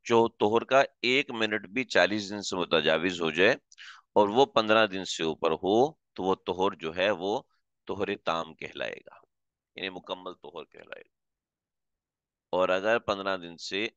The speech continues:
अगर चालीस दिन के अंदर अंदर है, तो तोहरे नाकिस कहलाएगा। इसके ऊपर मैं आता हूँ, समझाऊंगा, आप फिलहाल इतना समझ लीजिए। अभी मैं जो समझा रहा हूँ, अ, दमैन सही हैं,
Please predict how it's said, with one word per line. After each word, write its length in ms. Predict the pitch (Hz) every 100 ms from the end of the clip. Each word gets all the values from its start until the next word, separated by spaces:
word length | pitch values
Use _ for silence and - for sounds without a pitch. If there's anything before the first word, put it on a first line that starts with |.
| -
अगर 200 | 92 104
चालीस 400 | - 87 87 98
दिन 180 | 85 92
के 160 | - 110 -
अंदर 280 | 90 92 113
अंदर 280 | 110 107 113
है, 180 | 117 135
तो 160 | - 98
तोहरे 420 | 87 82 98 - _
नाकिस 400 | 85 80 - 98
कहलाएगा। 480 | - 73 71 71 104 _ _ _ _
इसके 240 | - - 110
ऊपर 220 | 104 117
मैं 180 | 113 110 -
आता 260 | 95 -
हूँ, 180 | 113 131
समझाऊंगा, 600 | - 90 80 101 110 80 78 _ -
आप 180 | 82
फिलहाल 440 | - 87 85 95 101 -
इतना 240 | 85 82
समझ 280 | 73 - -
लीजिए। 360 | _ - - - _ - - - - _ -
अभी 200 | 120 156
मैं 180 | 147 147
जो 120 | 151
समझा 420 | 143 131 120 123
रहा 120 | 123 147
हूँ, 220 | 131 104 _ -
अ, 160 | 82 107
दमैन 560 | 92 107 117 131 143
सही 360 | 135 117 98 95
हैं, 200 | 90 78